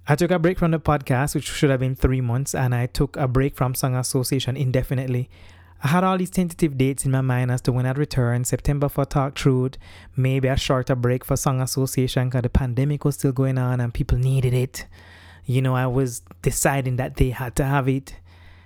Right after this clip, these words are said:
and, um, I just didn't find the energy to come back. So strangely enough, right as I was taking the break, a friend of mine named Mezan, who has been a guest on this podcast,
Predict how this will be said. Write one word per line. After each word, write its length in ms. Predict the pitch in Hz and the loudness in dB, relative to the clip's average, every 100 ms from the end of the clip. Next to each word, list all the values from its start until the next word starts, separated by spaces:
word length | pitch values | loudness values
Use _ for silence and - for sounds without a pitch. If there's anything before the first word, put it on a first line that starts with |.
| - - - | -20 -4 0
and, 360 | 131 127 127 | 2 2 2
um, 480 | 127 127 127 127 127 - - - - - - - - - - - - - - - - - - - | 0 2 0 -2 -4 -10 -18 -20 -20 -20 -20 -20 -20 -20 -20 -20 -20 -20 -20 -20 -20 -20 -20 -2
I 100 | 143 | 0
just 260 | 139 143 - | 0 0 0
didn't 320 | 139 139 139 - - - | 0 -2 -4 -8 -14 -20
find 320 | - 147 143 135 | -2 0 0 0
the 80 | |
energy 300 | 131 131 123 | 0 0 -2
to 100 | - | -4
come 240 | - 135 123 | -2 0 0
back. 260 | 117 - - - - - - - - - - | -2 -6 -20 -20 -20 -20 -20 -20 -20 -20 -8
So 260 | - - 143 | -2 2 2
strangely 420 | - 170 180 196 | 2 2 2 0
enough, 240 | 196 160 | 0 0
right 200 | 131 143 | -2 0
as 120 | 160 156 | 0 0
I 40 | |
was 140 | 151 | 0
taking 280 | - 156 135 | 0 -2 0
the 60 | 127 | 0
break, 300 | 117 120 117 | 0 0 -2
a 80 | 123 | -2
friend 260 | 151 165 | 0 0
of 80 | 156 | 0
mine 200 | 127 120 | 0 0
named 200 | 123 120 | 0 0
Mezan, 440 | 127 131 127 120 | 0 2 0 -2
who 180 | 123 135 | -2 0
has 160 | 127 127 | 0 0
been 140 | 135 | -2
a 80 | 156 | 0
guest 260 | 127 120 123 | -2 -2 -2
on 140 | 117 | -2
this 120 | 120 | -2
podcast, 600 | - 120 - 120 120 - | -2 -2 0 -2 -2 -6